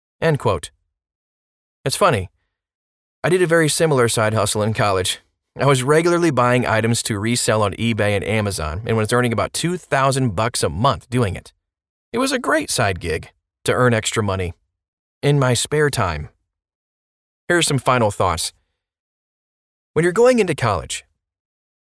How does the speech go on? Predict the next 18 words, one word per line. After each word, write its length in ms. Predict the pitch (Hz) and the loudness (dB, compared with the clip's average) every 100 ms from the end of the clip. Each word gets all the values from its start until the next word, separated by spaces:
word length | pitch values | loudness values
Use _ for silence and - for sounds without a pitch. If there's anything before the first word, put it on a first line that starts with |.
| _ 180 | _ -10
it 80 | |
can 80 | 269 | -4
be 120 | 262 | 2
overwhelming 720 | 208 196 165 123 127 95 80 - | 2 4 2 2 2 0 -4 -8
thinking 320 | - 117 113 | -4 -2 0
about 160 | 107 98 | 0 0
the 100 | 95 | -4
future. 400 | 98 85 - - _ _ _ _ _ _ _ _ _ _ - | -6 -8 -10 -14 _ _ _ _ _ _ _ _ _ _ -8
You're 80 | 147 | -4
just 180 | 175 | -2
trying 160 | - 160 | 0 0
to 60 | 143 | 0
get 140 | 139 | -4
settled 300 | - 143 135 | -2 0 0
in 120 | 139 | 0
your 100 | 127 | 0
dorm 300 | 117 120 120 | 0 -2 -2
room, 280 | 92 64 | -4 -8